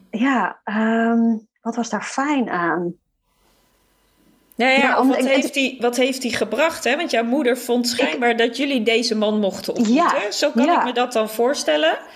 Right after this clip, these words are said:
Speaker 1: Ja. Ja, ik denk dat wat voor mij het cadeau was, is dat ik niet, eh, haar wensen hoefde te vertalen naar iemand anders of zo. Weet je, wij hoefden daar niet zo tussenin. Ehm, in, in, eh, ja, hij, hij,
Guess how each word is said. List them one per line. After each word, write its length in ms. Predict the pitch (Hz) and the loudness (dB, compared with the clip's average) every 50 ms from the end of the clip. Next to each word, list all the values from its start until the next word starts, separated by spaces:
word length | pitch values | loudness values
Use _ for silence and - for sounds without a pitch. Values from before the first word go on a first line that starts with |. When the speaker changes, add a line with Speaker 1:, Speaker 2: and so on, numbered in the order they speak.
| - - - - | -20 -16 -6 -2
Speaker 1:
Ja. 420 | 226 233 285 285 262 - - - _ _ - _ _ _ _ _ _ | 2 2 4 4 2 0 -4 -10 _ _ -20 _ _ _ _ _ _
Ja, 260 | - 226 214 233 233 - | -6 -2 0 0 0 2
ik 140 | - 220 | 0 0
denk 200 | 226 254 254 254 | 2 2 2 2
dat 160 | 247 247 247 247 | 2 0 0 0
wat 240 | 208 233 233 240 | 0 -2 -2 -2
voor 140 | - 226 208 | -2 -2 0
mij 340 | 202 202 214 233 277 311 320 | 0 2 2 2 2 2 2
het 180 | - - - - | 0 -2 -2 -2
cadeau 580 | - 196 185 175 196 196 214 262 320 349 320 | -6 -8 -6 -2 0 2 2 4 2 2 2
was, 320 | 262 285 294 294 311 302 - | 2 2 2 2 0 -2 -2
is 200 | - 226 220 - | -4 -4 -2 0
dat 220 | 233 226 233 233 | 0 -2 0 0
ik 220 | 233 208 - 185 | -4 -6 -6 -6
niet, 440 | 185 202 214 240 285 302 311 - - | -2 0 2 2 2 0 -2 -6 -6
eh, 280 | - 208 208 208 208 190 | -4 -2 0 0 0 0
haar 200 | 214 208 214 190 | 2 0 2 2
wensen 320 | 208 240 277 269 - 208 | 2 2 0 0 -2 -4
hoefde 340 | - 220 220 220 - - 196 | -2 -2 -4 -4 -4 -10 -8
te 140 | - - 190 | -6 -6 -6
vertalen 720 | - - - - - 233 233 247 262 262 240 190 196 196 | -4 -6 -6 -2 0 2 2 4 4 4 4 2 2 2
naar 240 | 196 202 202 208 - | 2 2 2 2 0
iemand 340 | - 208 196 190 190 180 - | 0 -2 -2 -2 -2 -2 -2
anders 500 | - 214 247 277 214 175 175 - - - | 0 0 2 2 0 -2 -4 -10 -12 -12
of 60 | - | -10
zo. 220 | - - - 160 160 | -8 -6 -4 -2 0
Weet 120 | 190 247 | -2 -2
je, 60 | 240 | 0
wij 140 | - 240 226 | 0 0 2
hoefden 320 | 214 233 254 254 - 240 202 | 4 2 2 2 0 0 2
daar 180 | 208 208 208 | 2 2 2
niet 180 | 214 220 220 220 | 2 0 0 0
zo 160 | - 202 202 | -2 -4 -2
tussenin. 680 | - - 226 226 - - - - 220 262 220 - - - - - - - - - - - - - _ | 0 -2 0 0 0 -2 -2 0 0 0 0 0 -4 -12 -18 -18 -16 -16 -14 -16 -16 -18 -20 -14 _
Ehm, 680 | - 202 196 190 190 190 190 196 196 196 202 196 196 190 190 - _ _ _ _ _ _ _ _ _ _ - - | -4 -2 0 0 2 2 2 2 2 2 2 2 0 0 -2 -6 _ _ _ _ _ _ _ _ _ _ -8 -2
in, 260 | - 202 202 202 196 | 0 0 2 2 0
in, 380 | - - 208 202 196 196 190 - | 0 0 0 0 0 -2 -4 -4
eh, 400 | - 196 196 196 190 190 196 180 - - - _ _ _ _ _ | -2 0 2 4 4 4 4 4 2 0 -4 _ _ _ _ _
ja, 280 | - 220 208 165 143 | -4 -2 0 0 0
hij, 280 | - 202 202 208 196 - | 2 2 2 2 2 0
hij, 340 | - - - 202 196 - - | -2 -2 0 0 0 -2 -4